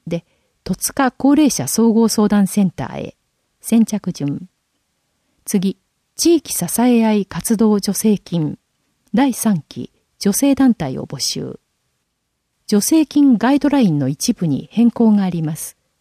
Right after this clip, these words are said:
詳しくはお問い合わせください。対象団体、区内で活動する福祉団体、町会、自治会、市民活動団体、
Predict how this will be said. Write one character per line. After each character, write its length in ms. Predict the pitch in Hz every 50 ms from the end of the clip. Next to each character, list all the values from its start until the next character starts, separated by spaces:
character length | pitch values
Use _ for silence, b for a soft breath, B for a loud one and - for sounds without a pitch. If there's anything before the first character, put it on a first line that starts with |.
| _ _
詳 200 | - - 254 302
し 120 | - - -
く 120 | - 180
は 120 | 151 -
お 80 | - 175
問 200 | - 202 208 202
い 40 | 202
合 40 | 196
わ 60 | 180
せ 100 | - 175
く 80 | - 175
だ 140 | 170 160 -
さ 140 | - 151
い。 120 | 135 - - _ _ _ _ _ _ _ _ _ _ _ _ _ _ _ _ _ _ _ _ _ -
対 160 | - 262 277
象 240 | 254 - 277 262 247
団 180 | 240 233 220 185
体、 360 | - - 135 123 123 - - _ _ _ _ _ _ _ _ _ -
区 140 | - 311
内 200 | 320 311 269 208
で 140 | 170 139 131
活 260 | - 175 175 - 202
動 160 | 180 202 196 185
す 220 | - - - 165
る 180 | 165 156 - _ _ _ _ _
福 200 | _ - - 269
祉 180 | 262 - - 247
団 200 | - 240 220 165
体、 380 | - - 123 120 - - - _ _ -
町 220 | - - 233 220
会、 440 | - _ - 202 190 190 170 - - _ _ -
自 120 | - 196 -
治 160 | - - -
会、 320 | - 196 196 190 165 - _ _ _ _ _ _ -
市 180 | - - - 214
民 200 | 226 262 269 262
活 280 | - 254 233 - 220
動 160 | - 233 220 196
団 200 | 208 196 175 -
体、 360 | _ - - - - -